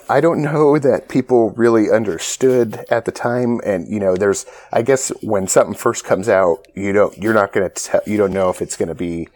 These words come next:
have a legacy or not, you know? Uh, they launch a, the Civic Type R and,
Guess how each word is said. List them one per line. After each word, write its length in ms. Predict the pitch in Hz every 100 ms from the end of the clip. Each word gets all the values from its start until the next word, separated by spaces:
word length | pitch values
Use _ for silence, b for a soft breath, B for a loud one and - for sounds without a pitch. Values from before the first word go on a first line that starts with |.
| b
have 160 | 101 85
a 40 |
legacy 680 | 78 92 101 104 113 107 107
or 380 | - 90 82 82 -
not, 380 | 95 104 87 -
you 120 | 90
know? 180 | 82 85 B B B
Uh, 400 | 92 85 82 73 76 -
they 280 | 87 73 101
launch 320 | 95 95 95
a, 220 | 90 78 -
the 220 | 82 -
Civic 480 | - - 110 98 -
Type 340 | - 95 -
R 380 | 82 92 107 95
and, 180 | 82